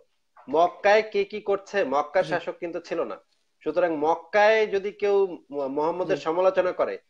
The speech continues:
Speaker 1: তাহলে মক্কায় গিয়ে তাকে মেরে আসা, এটা কিন্তু মোহাম্মদ করতে পারে না।
Speaker 2: না, তিনি কি তা-, তিনি তার শাসন
Speaker 1: ঠিক আছে?
Speaker 2: বা তার যে স্টেটে করতে পারেন তো? কেন, তিনি তো সেখানকার শাসক।
Speaker 1: তার,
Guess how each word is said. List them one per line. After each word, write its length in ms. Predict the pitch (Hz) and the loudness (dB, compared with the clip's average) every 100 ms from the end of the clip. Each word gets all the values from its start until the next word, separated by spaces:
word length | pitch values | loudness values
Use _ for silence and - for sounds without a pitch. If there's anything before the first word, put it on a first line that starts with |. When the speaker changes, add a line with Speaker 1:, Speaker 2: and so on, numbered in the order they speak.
| _ - | _ -4
Speaker 1:
তাহলে 160 | 151 | -2
মক্কায় 640 | 147 165 170 - 220 208 | 2 0 0 2 2 2
গিয়ে 220 | 165 208 208 | 0 2 4
তাকে 260 | 190 190 | 2 0
মেরে 280 | 180 180 196 | 0 4 6
আসা, 380 | 185 - 120 - | 4 2 -2 -2
এটা 200 | 139 170 | -4 -4
কিন্তু 240 | 170 175 175 | -4 -6 -2
মোহাম্মদ 360 | 156 165 165 | -2 -2 -4
করতে 260 | - 190 165 | -4 -2 -2
পারে 200 | 123 101 | -4 -8
না। 120 | 92 - | -14 -18
Speaker 2:
না, 200 | - 359 381 403 427 | -20 -14 -10 -8 0
তিনি 200 | 254 247 | 2 4
কি 100 | 277 | 4
তা-, 400 | 233 220 - - - | 2 2 -6 -14 -4
তিনি 180 | 233 233 | -2 4
তার 240 | 220 233 | 4 4
শাসন 260 | 247 214 233 | 2 0 -2
Speaker 1:
ঠিক 100 | 226 | -2
আছে? 160 | 220 | -2
Speaker 2:
বা 120 | 202 | 0
তার 560 | 196 208 208 208 202 185 | 2 4 2 2 -4 -6
যে 340 | 196 196 180 180 - 190 | -8 -6 -6 -12 -14 -14
স্টেটে 360 | - 220 208 | -8 -4 -4
করতে 240 | 214 214 202 | -4 -4 -2
পারেন 240 | 175 147 | -2 -2
তো? 160 | 123 123 415 392 359 - - | -6 -10 -8 -10 -16 -20 -6
কেন, 180 | 190 196 | -2 -2
তিনি 240 | 220 208 | -4 -6
তো 60 | 196 | -6
সেখানকার 320 | 208 175 170 | -6 -8 -8
শাসক। 460 | - 127 135 - _ _ _ _ _ _ _ _ _ - - _ | -10 -12 -14 -16 _ _ _ _ _ _ _ _ _ -20 -20 _
Speaker 1:
তার, 220 | 151 185 | 4 4